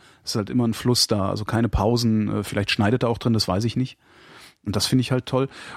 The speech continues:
Und was auch, was ich auch gut finde, ist, äh, weil du Katrin Rönecke sagst, die macht ja noch mit, äh, Marco Herak zusammen für die F A Z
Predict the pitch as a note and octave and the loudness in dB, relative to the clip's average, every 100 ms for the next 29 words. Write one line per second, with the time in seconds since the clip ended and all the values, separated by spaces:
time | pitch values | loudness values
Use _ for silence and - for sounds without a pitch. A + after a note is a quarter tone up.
0 | - A#2+ A#2 - D3+ - B2+ B2 A2+ - | 0 0 0 0 -2 -2 -2 0 0 0
1 | D#3 - D#3 C#3 - C3 B2 A#2 B2 A#2+ | 0 2 2 2 0 2 0 2 2 0
2 | - B2+ A#2+ A#2 C#3+ D3+ C#3 C#3+ - C3 | 0 -2 0 2 2 0 0 -2 0 2
3 | B2 - A#2+ B2+ B2+ - A2 A2+ A2+ A#2 | 2 2 0 2 0 -2 -2 2 2 2
4 | A#2 D3+ - - A2 G#2+ - A2 G2 A#2 | 2 2 0 0 0 0 0 -2 -2 -2
5 | G#2+ C#3+ | -2 -4